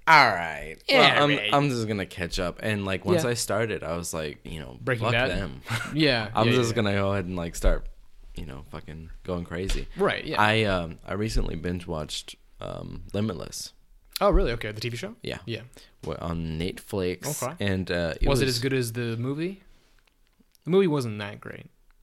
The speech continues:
Speaker 1: Uh,
Speaker 2: With
Speaker 1: well,
Speaker 2: Bradley Cooper? With, uh, Smelly Pooper?
Speaker 1: I have actually not
Speaker 2: You haven't seen the
Speaker 1: seen,
Speaker 2: movie?
Speaker 1: I haven't seen the movie.
Speaker 2: I think the movie was based off the T V show.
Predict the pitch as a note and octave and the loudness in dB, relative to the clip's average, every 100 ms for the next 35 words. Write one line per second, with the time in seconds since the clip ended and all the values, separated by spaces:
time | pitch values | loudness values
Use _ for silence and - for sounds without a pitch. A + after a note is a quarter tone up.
0 | _ _ - - - A2+ A2+ A#2 A2+ C#3 | _ _ -20 -12 -4 -2 0 0 -2 4
1 | C#3 C3+ C3+ B2 A#2 - C#3 D#3+ A2 - | 6 6 4 2 -2 -4 -4 -4 -6 -12
2 | - - - - - - - - - - | -20 -20 -20 -20 -20 -20 -20 -20 -20 -20
3 | - - - - - - - - B2 A2+ | -20 -20 -20 -20 -20 -20 -20 -8 -8 -2
4 | B2 A2+ A2 - - C3+ - C3 B2 A#2 | 0 0 0 -4 -8 -6 -2 -2 -4 -4
5 | C#3 F3 - - _ _ _ - - - | -6 -6 -8 -16 _ _ _ -20 -20 -20
6 | - - - - - B1 - D#2+ - D#2 | -20 -20 -20 -16 -14 -14 -14 -12 -12 -10
7 | E2 D#2+ E2 E2 - - - - C3+ D#3+ | -8 -8 -8 -8 -12 -20 -20 -10 -4 -2
8 | F3 C#3 F#3+ E4 F#2+ E2+ - - D#2+ D2+ | 0 2 0 -2 -6 -10 -12 -6 -4 -4
9 | - - - D#3 G#3+ B2+ B2+ E3 F3+ A#2 | -8 -6 0 2 2 0 0 0 0 -2
10 | G#2 G#2+ A2 G#2+ A2+ A2+ C3+ - | -2 -4 -2 -6 -8 -10 -12 -12